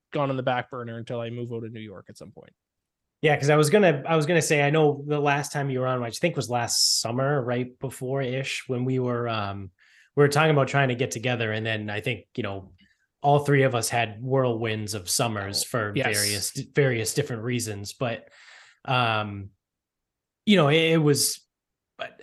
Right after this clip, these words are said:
Speaker 2: I think w-, I, I was looking at it like, I kinda wanna see if I can get down to New York and play, you know, this, this year at least,
Speaker 1: Yes.
Speaker 2: barring any more, uh, crazy things we all gotta kinda run through. Which, the other thing too, I,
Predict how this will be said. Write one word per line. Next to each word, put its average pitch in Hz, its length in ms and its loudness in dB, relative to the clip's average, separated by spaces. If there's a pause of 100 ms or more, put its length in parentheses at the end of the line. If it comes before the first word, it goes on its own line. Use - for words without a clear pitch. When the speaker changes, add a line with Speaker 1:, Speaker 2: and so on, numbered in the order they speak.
(160)
Speaker 2:
I 175 140 2
think 175 260 0
w-, 165 260 0
I, 170 200 6
I 175 320 4
was 170 260 4
looking 147 300 2
at 139 120 2
it 139 80 0
like, 135 160 -2
I 160 140 0
kinda 220 260 0
wanna 190 240 0
see 180 160 0
if 147 80 -2
I 151 80 -2
can 151 140 -2
get 147 160 -2
down 143 160 2
to 135 80 0
New 135 100 0
York 135 300 0
and 120 100 -4
play, 101 420 -2
you 117 120 -6
know, 107 100 -4
this, 143 420 0
this 151 280 2
year 95 240 -6
at 95 160 -10
least, 98 340 -8
Speaker 1:
Yes. 123 420 -2 (200)
Speaker 2:
barring 131 440 2
any 120 200 0
more, 113 420 -4 (480)
uh, 101 280 -2
crazy 117 400 0
things 113 260 -6
we 107 140 -6
all 104 200 -6
gotta 98 320 -8
kinda 104 240 -6
run 110 220 -6
through. 104 360 -12
Which, 147 260 2 (180)
the 160 120 6
other 160 140 6
thing 143 280 2
too, 143 340 4
I, 135 340 -2